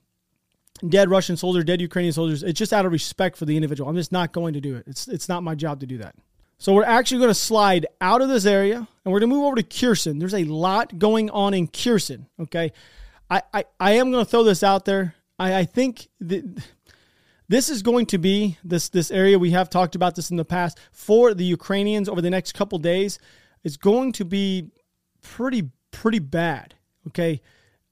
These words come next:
I think the Russians are gaining a little bit of momentum, and this town, Severodonetsk, is fairly important for, for Russian propaganda in Russia itself to, to actually have a real win. Mariupol, to me, and to the rest of the world, wasn't a real win. It took them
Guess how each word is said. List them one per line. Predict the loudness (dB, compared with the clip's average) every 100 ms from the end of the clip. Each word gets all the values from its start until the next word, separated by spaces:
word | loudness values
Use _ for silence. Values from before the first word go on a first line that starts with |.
| _
I | -10
think | -10 _ 2 2 0
the | -2 2
Russians | 2 2 -2
are | -2
gaining | 0 0 0
a | -2
little | 2 2
bit | 4 0 -2
of | 0
momentum, | 0 0 0 -2 -2
and | 0 0
this | -2
town, | -6 -4 -2 0 -2 -6
Severodonetsk, | -8 -4 -2 0 2 0 -2 -12 _ _
is | -10 -6
fairly | 0 4 4 2
important | -2 0 0 0 -4 -8 _ _
for, | -4 0 0
for | 0 -2
Russian | 0 0 -2
propaganda | -2 -2 -2 -4 -2 -2
in | -2 0
Russia | 0 0 -2 -2 -4
itself | -6 -2 0 0 -4
to, | -6 -8
to | -4 -2
actually | -2 -4
have | -4 -4 -4
a | -4
real | -4 0 0
win. | 0 -4 -8 -12 -20 _ _
Mariupol, | -4 -2 -2 -2 -2 -2 -4 -14 _ _
to | -2
me, | 0 0 -2 -6 _ -10
and | -4
to |
the | -2
rest | -2
of | 0
the |
world, | 0 0
wasn't | 0 0 0 -2
a |
real | 0 2 2
win. | 2 -2 -2 -6
It | -10
took | -6
them | -6